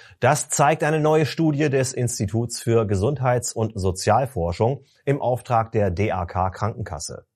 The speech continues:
Demnach soll der Gesamtbeitrag zur Sozialversicherung bereits in diesem Jahr auf zweiundvierzig Komma sieben Prozent des Bruttolohns klettern.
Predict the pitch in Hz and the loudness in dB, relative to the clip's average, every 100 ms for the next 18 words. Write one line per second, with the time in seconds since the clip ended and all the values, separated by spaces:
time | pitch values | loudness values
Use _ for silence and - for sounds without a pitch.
0 | _ _ _ _ - - - 147 202 143 | _ _ _ _ -20 -20 -2 4 6 6
1 | 101 - 127 160 160 151 117 135 180 185 | 0 0 4 4 4 2 4 2 2 4
2 | 139 185 113 98 87 - 98 98 - 117 | 4 4 4 2 2 0 0 0 2 2
3 | 135 143 127 135 131 135 117 101 104 107 | 2 0 -2 -2 -2 -2 0 2 2 0
4 | 110 107 143 202 110 85 90 139 - _ | -2 0 0 0 0 0 -2 -4 -8 _
5 | - - 107 - - 135 160 196 180 151 | -6 4 4 4 -4 2 4 2 0 0
6 | 151 151 - 147 143 127 131 139 123 131 | 0 -2 2 2 2 0 -2 -4 -2 -2
7 | - 117 117 127 117 - 156 156 92 82 | 2 2 2 -2 -2 -2 2 2 2 -2
8 | 80 - 82 78 71 - | -6 -4 -4 -4 -10 -14